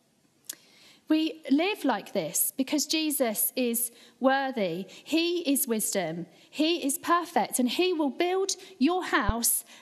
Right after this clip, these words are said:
and your life so much better than we can build our lives.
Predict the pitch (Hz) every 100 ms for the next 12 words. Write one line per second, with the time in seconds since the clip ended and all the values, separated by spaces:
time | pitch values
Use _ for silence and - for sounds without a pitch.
0 | - 320 339 349 320 294 202 196 220 -
1 | - - - - 320 339 - 294 - -
2 | 339 - 240 190 185 - - - 254 247
3 | - 233 247 240 240 - 202 196 202 196
4 | 190 190 - 202 220 226 185 180 - -